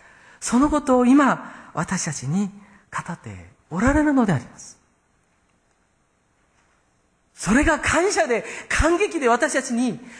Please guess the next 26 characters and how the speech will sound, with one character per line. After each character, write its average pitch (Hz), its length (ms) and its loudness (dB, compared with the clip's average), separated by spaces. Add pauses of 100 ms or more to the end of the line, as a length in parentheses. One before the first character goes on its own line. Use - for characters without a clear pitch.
そ - 160 -4
の 226 80 -2
感 311 260 2
激 285 200 -2
の 220 80 2
メ 214 140 4
ッ - 20 2
セ 349 120 0
ー - 20 4
ジ - 80 -4
と 254 120 0
し - 180 -8
て 160 220 -6 (420)
語 - 240 -2
ら 160 140 -6
れ 135 100 -8
て 101 260 -16 (200)
い 156 100 -2
る 160 80 -2
の 135 140 -4
で 170 100 -6
あ 165 60 -4
り - 100 -16
ま 98 140 -18
す。 - 180 -20 (3000)
え - 20 -14